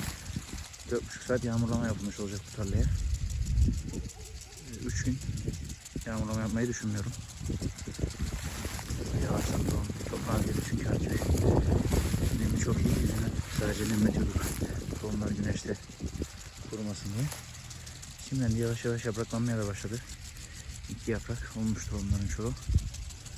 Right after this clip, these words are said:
O yüzden birkaç gün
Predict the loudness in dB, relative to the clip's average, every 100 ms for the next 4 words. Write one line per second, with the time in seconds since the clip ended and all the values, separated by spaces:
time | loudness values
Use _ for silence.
0 | -10 -8 0 0 0 -10 -14 -16 -18 -16
1 | -14 -6 -4 -2 -4 -4 -12 -12 -12 -12
2 | -12 -12 -12 -14 -14 -10 -2 0 2 0